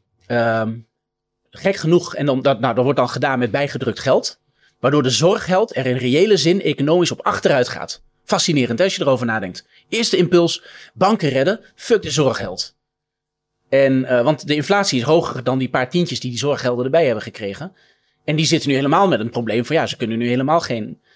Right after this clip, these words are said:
geen, geen, geen huizen meer krijgen. Dus in het huidige stramien, zoals het nu gaat, binnen de variabelen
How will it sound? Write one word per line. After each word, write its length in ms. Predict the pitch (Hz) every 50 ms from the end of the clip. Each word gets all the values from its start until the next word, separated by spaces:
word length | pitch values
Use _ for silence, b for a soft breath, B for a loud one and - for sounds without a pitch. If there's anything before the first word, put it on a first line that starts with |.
| _ _ _
geen, 320 | - - 120 113 113 110 -
geen, 200 | - 120 104 -
geen 160 | 120 117 110
huizen 260 | 113 120 120 107 110
meer 100 | 104 98
krijgen. 320 | - - 98 92 90 - 110
Dus 100 | 110 123
in 80 | 139 147
het 80 | 131
huidige 320 | 131 165 202 220 220 202 175
stramien, 440 | - - - 151 139 156 208 233
zoals 180 | - - 151 131
het 100 | 131 117
nu 120 | 156 202
gaat, 460 | 226 - 175 170 220 302 - - - _ _ _ _ _ _ _ _ _ _ _ _ _
binnen 360 | - 117 151 180 190 175 147
de 140 | 143 135 127
variabelen 800 | - - 165 143 151 135 147 165 185 175 156 147 135 127 113